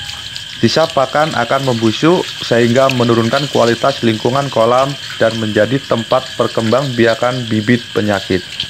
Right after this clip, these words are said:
Yang keempat, lakukan penanganan ikan secara hati-hati pada saat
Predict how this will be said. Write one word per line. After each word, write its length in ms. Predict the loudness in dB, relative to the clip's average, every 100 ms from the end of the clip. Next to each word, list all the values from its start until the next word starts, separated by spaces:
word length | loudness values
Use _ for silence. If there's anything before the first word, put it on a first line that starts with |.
| -10 -16 -16 -16 -16 -16 -16 -16 -16 -16 -16 -16 -16 -14 -14 -14 -6 0
Yang 240 | 2 2
keempat, 420 | 0 0 2 0 0 -2
lakukan 480 | -2 0 0 0 0 -4 -6 -10 -14 -18 -16 -6 -2
penanganan 800 | 0 0 0 2 2 2 -2 -2
ikan 400 | 0 2 2 2
secara 480 | 2 -2 0 0 0
hati-hati 960 | 0 -2 0 0 0 -2 2 4 4 2 0
pada 240 | 0 0
saat 400 | 0 -2 0 -2